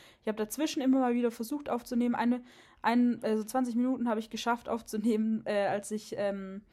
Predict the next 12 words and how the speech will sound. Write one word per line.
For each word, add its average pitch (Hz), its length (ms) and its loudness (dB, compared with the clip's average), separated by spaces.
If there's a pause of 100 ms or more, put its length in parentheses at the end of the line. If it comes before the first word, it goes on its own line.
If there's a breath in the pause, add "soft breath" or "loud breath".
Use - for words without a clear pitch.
(340 loud breath)
diese 202 200 -4
Erasmus, 196 720 -2
äh, 180 320 0
Sache 185 520 -4
ausgefüllt 202 640 -4
hab. 220 240 -2 (720 soft breath)
Ähm, 202 480 -4 (1600 soft breath)
die 214 40 -10
kann 226 160 0
ich 220 120 0
auch 185 160 -2
reinschneiden. 214 840 0